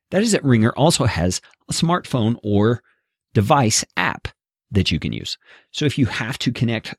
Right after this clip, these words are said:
via the phone, you can use an app to do that.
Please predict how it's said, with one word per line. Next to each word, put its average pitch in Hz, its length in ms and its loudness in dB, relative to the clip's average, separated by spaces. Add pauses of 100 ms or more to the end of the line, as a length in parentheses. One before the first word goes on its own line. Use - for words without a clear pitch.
(140)
via 101 200 4
the 85 100 -2
phone, 101 360 -6 (260)
you 107 320 4
can 135 160 4
use 110 300 4
an - 160 -4 (180)
app 90 360 -6
to 147 100 -4
do 220 160 -2
that. - 180 -10